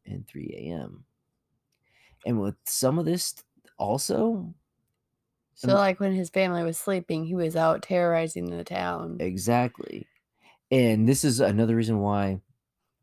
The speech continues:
Speaker 1: I was really hoping that Dan Hansen would have been able to help out on this, because he was also making it sound like that he had an accomplice. So we don't know if it could have been his wife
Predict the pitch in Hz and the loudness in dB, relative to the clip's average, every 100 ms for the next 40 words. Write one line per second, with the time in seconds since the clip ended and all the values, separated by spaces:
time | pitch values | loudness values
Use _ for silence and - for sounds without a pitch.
0 | _ _ _ _ - - 92 92 110 113 | _ _ _ _ -14 -8 -8 -2 2 4
1 | 107 117 120 110 104 107 92 65 - - | 6 6 6 2 4 2 0 -2 -4 -6
2 | - - 117 104 98 156 165 117 107 107 | -6 4 6 8 6 6 6 4 6 8
3 | 107 95 95 104 104 107 101 - 101 92 | 6 4 0 0 2 0 0 -2 -2 0
4 | 87 - - - 110 107 135 101 92 - | -2 -6 -8 -2 2 4 4 4 0 -2
5 | 92 104 92 - 151 170 117 98 95 104 | -4 0 0 0 0 2 4 2 2 -2
6 | 98 - 107 - 95 80 104 95 90 87 | -6 -4 -4 -4 -6 -4 -2 -2 -2 -6
7 | - - _ - - 101 - - 120 110 | -10 -20 _ -20 -4 -4 -4 -4 0 0
8 | 95 107 98 87 - - 202 240 71 - | -2 -2 -4 -6 -8 -4 -4 -4 -8 -10
9 | - - - - _ - - 120 123 123 | -6 -6 -6 -12 _ -14 -4 4 6 6
10 | 117 120 104 95 - 92 104 98 90 71 | 6 6 6 4 0 0 0 0 -2 -4
11 | - 107 127 127 123 120 120 | 0 4 6 6 8 6 4